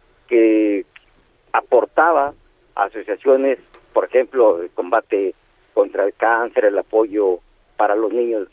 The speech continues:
este, con cáncer, tantas asociaciones que existen en este país, y pareciera que quieren estrangular a la sociedad civil en su conjunto,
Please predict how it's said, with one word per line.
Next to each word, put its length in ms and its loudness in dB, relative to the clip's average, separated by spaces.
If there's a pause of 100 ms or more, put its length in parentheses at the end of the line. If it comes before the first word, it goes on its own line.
(160)
este, 360 -10
con 260 -2
cáncer, 640 2 (300)
tantas 440 0
asociaciones 840 -8 (500)
que 100 -6
existen 560 -2
en 140 0
este 200 0
país, 400 0 (440)
y 180 0
pareciera 560 2
que 720 0
quieren 300 0
estrangular 680 0 (640)
a 560 0
la 140 0
sociedad 460 0
civil 260 -4
en 140 -4
su 80 -8
conjunto, 680 2